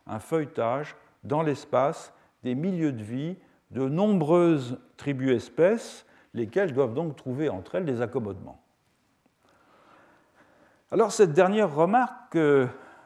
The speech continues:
conduit à s'interroger sur le lien possible, en régime animiste, entre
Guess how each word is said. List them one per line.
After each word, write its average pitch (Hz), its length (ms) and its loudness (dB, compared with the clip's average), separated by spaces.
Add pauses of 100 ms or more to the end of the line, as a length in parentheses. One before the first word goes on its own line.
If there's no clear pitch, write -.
(380)
conduit 170 300 2
à 185 40 4
s'interroger 139 560 0
sur 165 180 0
le 127 120 2
lien 147 200 -2
possible, 123 640 -6 (1000)
en 123 120 -2
régime 139 320 2
animiste, 151 600 -2
entre 196 520 2